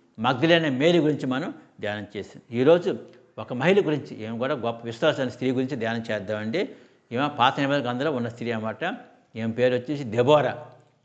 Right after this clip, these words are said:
నేను ఏం పేరు, ఏం పేరు? దెబోరా. ఏమా, అందరూ కూడా బైబిల్ తెరవండి. ఈ వాగ్దానం జాగ్రత్తగా వినండి. ఈ బైబిల్ స్టడీలో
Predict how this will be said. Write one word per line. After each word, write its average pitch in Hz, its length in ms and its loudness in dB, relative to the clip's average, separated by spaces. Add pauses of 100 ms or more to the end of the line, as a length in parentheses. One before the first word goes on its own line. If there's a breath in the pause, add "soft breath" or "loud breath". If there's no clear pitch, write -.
(280)
నేను 117 140 -8
ఏం 120 160 0
పేరు, 139 200 2
ఏం 135 100 2
పేరు? 135 440 0 (420 loud breath)
దెబోరా. 123 520 4 (540)
ఏమా, 165 340 -2 (400)
అందరూ 175 260 2
కూడా 170 300 4 (200)
బైబిల్ 127 360 -4
తెరవండి. 151 460 2 (420)
ఈ 127 100 -4
వాగ్దానం 139 400 2
జాగ్రత్తగా 160 440 4
వినండి. 143 220 -2 (180)
ఈ 113 60 -10
బైబిల్ 127 340 -2
స్టడీలో 117 360 -2